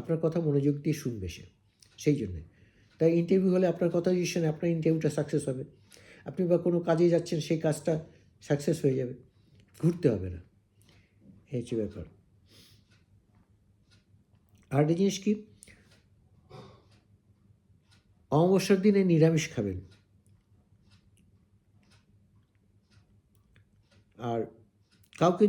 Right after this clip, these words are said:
ধরুন আপনার বশে আনতে চাইছেন কাউকে, তাহলে আপনি লবঙ্গ, লবঙ্গ মুখে নিয়ে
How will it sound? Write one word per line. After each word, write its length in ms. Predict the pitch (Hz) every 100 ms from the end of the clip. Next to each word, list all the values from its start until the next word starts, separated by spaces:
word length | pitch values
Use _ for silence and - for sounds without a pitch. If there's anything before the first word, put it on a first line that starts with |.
| 185
ধরুন 180 | 202 214 - - _ -
আপনার 240 | 143 208 208 - - - - - - - - _ _ _ _ _ _ -
বশে 200 | 165 165 190
আনতে 180 | 180 175
চাইছেন 300 | 170 143 107 - - _ _ _ _ _ _ _ -
কাউকে, 280 | 143 - 90 - _ _
তাহলে 180 | 139 180 190
আপনি 120 | 202 170
লবঙ্গ, 220 | 160 185 190 190 151
লবঙ্গ 280 | 156 180 202 190
মুখে 160 | 180 190
নিয়ে 140 | 202